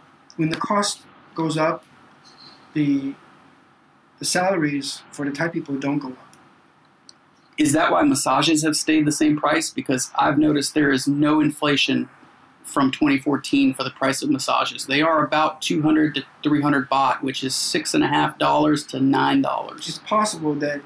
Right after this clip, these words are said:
Speaker 1: that the massage pe-, person who's working there is, like, a contractor and they get all the money, maybe,
Speaker 2: Mm.
Speaker 1: for their chair. Possibly.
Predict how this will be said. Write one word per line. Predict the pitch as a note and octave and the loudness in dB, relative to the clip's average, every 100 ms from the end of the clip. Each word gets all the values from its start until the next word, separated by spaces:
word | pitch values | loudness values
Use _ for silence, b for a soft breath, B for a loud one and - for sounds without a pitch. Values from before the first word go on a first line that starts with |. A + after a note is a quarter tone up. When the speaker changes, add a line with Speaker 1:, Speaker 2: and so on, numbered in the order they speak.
| - | -12
Speaker 1:
that | D#3 D3 C#3+ - | -8 -8 -8 -10
the | C#3+ | -4
massage | C#3 C#3 D3 D3 D3 - | -4 -2 -4 -4 -6 -8
pe-, | - | -8
person | D3+ - D3+ D3+ C#3+ C3+ C3+ | -8 -4 -4 -4 -4 -4 -4
who's | C#3 C#3+ | -6 -6
working | C#3+ D#3+ D#3 | -10 -6 -4
there | D3+ D3 | -2 -2
is, | C3+ C3+ | -4 -8
like, | C3+ | -14
a | |
contractor | - D3 D3+ D3+ D3+ D#3+ | -6 -2 -2 -2 -2 -4
and | C#3 C#3 | -4 -2
they | C#3+ | -2
get | C#3+ C#3+ - - - _ _ _ - | -4 -8 -12 -20 -20 _ _ _ -8
all | D3 | -2
the | C#3+ | 0
money, | C#3+ D#3 E3 - | 0 0 -4 -6
maybe, | D#3+ D#3+ F3 - - | -6 -4 -4 -8 -6
Speaker 2:
Mm. | D#3 D3 C#3+ C#3 C3+ | 0 2 2 0 -6
Speaker 1:
for | - C#3+ | -6 -2
their | C#3+ | -2
chair. | C3+ - D3+ E3+ - _ - _ _ _ _ - - - | -2 -2 -2 -2 -8 _ -20 _ _ _ _ -20 -20 -4
Possibly. | E3 E3 E3 F#3 | -2 -2 -2 -4